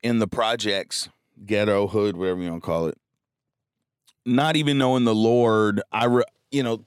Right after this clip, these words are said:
something started to, like, take place for me. I realized that everybody had,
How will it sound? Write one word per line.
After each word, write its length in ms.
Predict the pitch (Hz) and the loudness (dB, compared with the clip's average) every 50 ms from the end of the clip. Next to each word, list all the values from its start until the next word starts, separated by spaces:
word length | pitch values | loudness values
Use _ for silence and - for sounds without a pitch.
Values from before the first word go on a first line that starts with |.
| _ | _
something 440 | - - - 175 170 180 - 196 196 | -10 -4 -2 -2 -2 -2 -2 -2 -2
started 460 | 175 - - - 147 139 143 143 135 - | -2 0 0 2 2 4 2 2 2 0
to, 100 | - 143 | 0 0
like, 240 | 131 123 120 117 - | 0 0 -2 -4 -4
take 260 | - - 147 123 107 | -4 -2 -2 -2 -2
place 340 | - - 131 127 123 120 - | -4 -4 -2 -2 -2 -4 -4
for 160 | - - 101 | -6 -6 -6
me. 200 | 87 78 67 - _ _ _ _ _ _ _ _ _ _ _ _ _ _ _ _ _ _ _ _ _ _ _ _ _ _ _ _ _ _ _ _ _ _ _ _ _ _ _ _ _ _ _ _ _ _ _ _ _ _ _ _ _ _ _ _ _ _ _ _ - | -6 -8 -10 -16 _ _ _ _ _ _ _ _ _ _ _ _ _ _ _ _ _ _ _ _ _ _ _ _ _ _ _ _ _ _ _ _ _ _ _ _ _ _ _ _ _ _ _ _ _ _ _ _ _ _ _ _ _ _ _ _ _ _ _ _ -4
I 80 | 131 151 | -2 -2
realized 580 | 156 160 170 196 - - 196 - - 151 120 | 0 0 0 0 0 0 -2 -2 -4 -4 -4
that 260 | 143 147 143 143 131 - - | -2 -2 -2 -2 -4 -4 -4
everybody 680 | 127 139 156 151 160 165 151 135 143 139 139 135 139 135 | -4 -2 -2 -2 -4 -4 -2 0 0 0 0 -2 -2 -4
had, 640 | 127 - 131 131 131 131 120 117 117 117 113 113 | -4 -2 -2 0 0 0 0 0 0 0 -2 -4